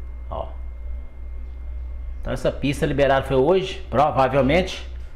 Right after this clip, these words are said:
Não tô fa-, não tô sabendo, pessoal me informou. Porque se caso me informar, né? Ó, o carro ultrapassando na, na curva, bem dizer, faixa contínua, na pressa demais.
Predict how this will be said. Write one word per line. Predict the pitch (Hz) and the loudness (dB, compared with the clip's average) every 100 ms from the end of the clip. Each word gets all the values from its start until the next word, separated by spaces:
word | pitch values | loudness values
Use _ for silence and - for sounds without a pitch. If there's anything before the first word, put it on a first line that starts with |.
| - - - - | -12 -12 -12 -8
Não | 107 | 0
tô | 135 | 2
fa-, | - 131 131 | 4 4 4
não | 131 | 2
tô | 120 | 0
sabendo, | 123 139 151 160 | 2 2 4 2
pessoal | 127 - 135 127 117 | 0 4 4 4 2
me | 104 113 135 | 0 2 2
informou. | - 135 143 175 175 - - - - - - | 4 4 6 4 2 -10 -14 -12 -14 -14 -8
Porque | 120 | -4
se | - - | -2 2
caso | 196 196 | 4 4
me | 208 | 2
informar, | 208 226 151 127 120 | 4 4 4 4 4
né? | 110 - | 0 -4
Ó, | 98 | -6
o | 87 - - | -6 -8 -2
carro | 117 113 | 0 2
ultrapassando | 113 117 107 - 117 | 0 0 0 0 0
na, | 117 117 - - - - - - - - | 0 -2 -6 -14 -16 -16 -16 -16 -16 -6
na | 113 | -6
curva, | - - 160 131 143 | -4 2 2 4 4
bem | 131 | 4
dizer, | 113 101 143 156 | 2 2 2 2
faixa | - 143 - | 2 2 2
contínua, | - 143 - 120 120 | 0 0 0 0 2
na | 127 | 0
pressa | - 127 131 139 | 2 2 4 2
demais. | 131 143 156 - - | 4 4 4 0 -10